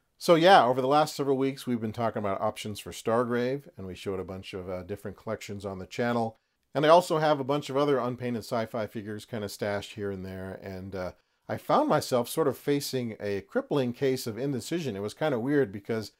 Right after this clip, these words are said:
I knew I wanted to put a lot of effort into whatever we did, and I just didn't know which one to start with. And so after a lot of humming and hawing, I thought, "Well, I'm just gonna go with Void because I haven't painted in a few months."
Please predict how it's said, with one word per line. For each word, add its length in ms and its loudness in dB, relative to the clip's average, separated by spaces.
I 100 4
knew 180 10
I 80 12
wanted 280 6
to 60 6
put 180 2
a 40 6
lot 220 10
of 100 4
effort 440 0
into 180 -2
whatever 340 4
we 140 0
did, 540 4
and 240 -6
I 80 -6
just 180 -10
didn't 200 -4
know 160 -4
which 240 -6
one 120 -8
to 60 -12
start 260 -6
with. 220 -12
And 120 -12
so 300 -4
after 260 0
a 60 6
lot 180 6
of 120 0
humming 320 0
and 100 -6
hawing, 520 -2
I 100 -6
thought, 300 -2
"Well, 180 6
I'm 160 0
just 160 -4
gonna 120 -6
go 160 6
with 160 -2
Void 460 2
because 260 -10
I 60 -6
haven't 320 -6
painted 380 -6
in 140 -10
a 60 -10
few 180 -12
months." 460 -12